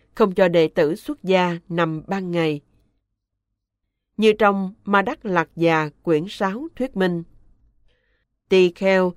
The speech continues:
nếu không bệnh thì không được nằm lúc ban ngày, không được nằm trong chỗ có đèn.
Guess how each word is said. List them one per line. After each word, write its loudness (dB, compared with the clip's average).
nếu 2
không -2
bệnh 0
thì 0
không -2
được 0
nằm 0
lúc 0
ban -2
ngày, 2
không 0
được 0
nằm 0
trong 2
chỗ 0
có -2
đèn. 0